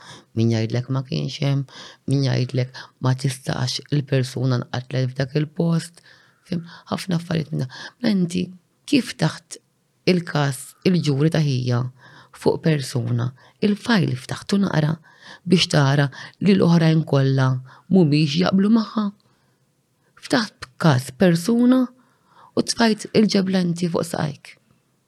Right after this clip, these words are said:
Jina qed naraħħa, nagħmel domanda, infetaħ naqra l-fajta hija, inqara naqra l-fajl. Għax kieku jiena, jekk għandi waħda kontra għaxra,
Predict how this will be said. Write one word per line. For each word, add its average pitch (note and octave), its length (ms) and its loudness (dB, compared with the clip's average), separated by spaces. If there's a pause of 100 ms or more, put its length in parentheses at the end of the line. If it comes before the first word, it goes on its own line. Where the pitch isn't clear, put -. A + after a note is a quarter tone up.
(160)
Jina E3+ 180 2
qed - 160 -4
naraħħa, - 380 -6 (400)
nagħmel F#3+ 500 4
domanda, D3+ 460 2
infetaħ E3+ 580 0
naqra E3 260 0
l-fajta B2+ 380 -2
hija, C3 240 -4 (360)
inqara D3+ 440 2
naqra C#3 320 -2
l-fajl. - 340 -6 (1040)
Għax E3+ 160 2
kieku B2+ 220 0
jiena, C#3+ 380 4 (480)
jekk E3+ 200 0
għandi F#3 300 4
waħda D#3 420 4 (460)
kontra - 480 0
għaxra, C#3 320 -4